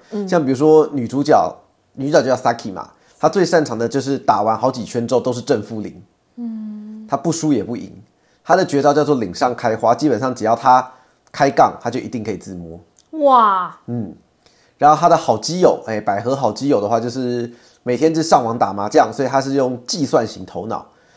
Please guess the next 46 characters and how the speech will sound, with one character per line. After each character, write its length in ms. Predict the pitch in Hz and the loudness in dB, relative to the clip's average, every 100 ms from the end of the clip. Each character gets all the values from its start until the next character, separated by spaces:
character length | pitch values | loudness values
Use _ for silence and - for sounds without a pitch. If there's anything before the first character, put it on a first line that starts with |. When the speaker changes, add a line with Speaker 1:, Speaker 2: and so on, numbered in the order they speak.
| _ | _
Speaker 2:
然 100 | 139 | 4
后 80 | 156 | 6
有 120 | 127 | 6
的 80 | - | 4
人 80 | 139 | 2
只 120 | 113 | 0
会 140 | 147 | 2
打 140 | - 95 | 2 2
东 180 | 123 | -2
风 220 | 120 139 131 | -2 -4 -4
局， 160 | - | -6
东 160 | 135 135 | -4 -2
风 120 | 135 | -2
会 120 | 131 | -2
一 60 | 123 | -4
直 180 | - 80 | -8 -14
赢， 160 | 95 | -12
然 100 | 98 | -8
后 60 | 104 | -4
之 80 | 113 | -2
后 100 | 120 | -2
就 80 | 113 | -4
不 140 | 92 | -8
会 140 | 98 | -8
赢 100 | - - | -10 -18
了。 80 | - | -12
Speaker 1:
<laughs> 100 | 226 | -8
之 140 | 226 285 | -6 -2
后 120 | 311 | 0
就 100 | 381 | 2
不 80 | 277 | 6
会 280 | 269 277 226 | 6 6 4
赢 120 | 233 | -2
了。 100 | 240 | -2
Speaker 2:
嗯， 180 | 247 233 403 - | -6 -4 -6 -4
反 140 | - 160 | 0 2
正 100 | 240 | 4
就 80 | 269 | 4
是 120 | 247 | 2
一 60 | 208 | 0
部 160 | 220 | 0
超 320 | 214 - 226 | -2 2 4
能 160 | 185 139 | 4 4
力 100 | 151 | 4
漫 180 | 147 131 | 2 2
画。 300 | 135 - | 4 2